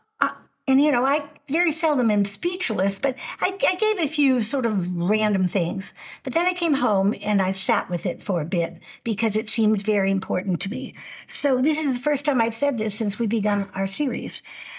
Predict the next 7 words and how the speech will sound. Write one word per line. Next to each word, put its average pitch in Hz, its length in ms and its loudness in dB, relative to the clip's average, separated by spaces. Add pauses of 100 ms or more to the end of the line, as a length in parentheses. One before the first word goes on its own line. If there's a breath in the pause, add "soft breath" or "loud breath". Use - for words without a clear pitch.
(220 loud breath)
Um, 214 420 4
in 294 180 4
my 277 200 2
forties, 233 880 0 (180)
which 214 220 2
is 202 180 0
now 190 320 4